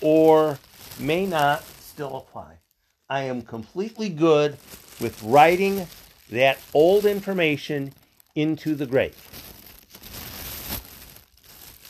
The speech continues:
It's your call.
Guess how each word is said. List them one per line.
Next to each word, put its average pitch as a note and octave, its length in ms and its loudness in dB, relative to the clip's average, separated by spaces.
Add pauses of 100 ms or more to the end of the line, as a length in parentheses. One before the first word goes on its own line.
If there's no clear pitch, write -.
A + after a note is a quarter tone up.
(1500)
It's - 100 -16
your F#3+ 100 -2
call. F3+ 480 -6